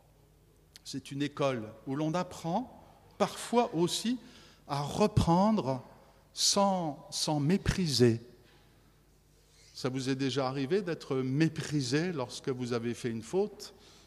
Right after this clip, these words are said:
Et ça nous est aussi certainement arrivé de reprendre en méprisant.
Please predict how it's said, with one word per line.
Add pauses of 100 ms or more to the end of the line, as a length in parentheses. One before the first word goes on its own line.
(200)
Et
ça
nous
est
aussi
certainement
arrivé
de
reprendre
en
méprisant.